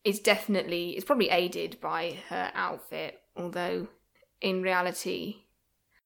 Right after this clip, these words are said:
I don't know, 'cause if you did have them walking around, like, in some beige tracksuit, you wouldn't,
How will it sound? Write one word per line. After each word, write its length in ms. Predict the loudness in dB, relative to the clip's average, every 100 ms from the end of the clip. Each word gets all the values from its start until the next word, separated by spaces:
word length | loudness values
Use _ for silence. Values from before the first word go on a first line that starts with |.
| 4
I 80 |
don't 100 | 6
know, 180 | 8 6
'cause 160 | 6 4
if 200 | 4 2
you 80 | 6
did 160 | 6
have 180 | 6 2
them 120 | 2
walking 260 | 0 0 2
around, 180 | 0 0
like, 180 | -4 -4
in 200 | -6 -6 -14 -20 -20 -8
some 360 | -4 -4 -4 -8 _ _ _ -8 4
beige 340 | 6 6 4
tracksuit, 340 | 4 4 2 0
you 140 | 2
wouldn't, 420 | 4 4 4 0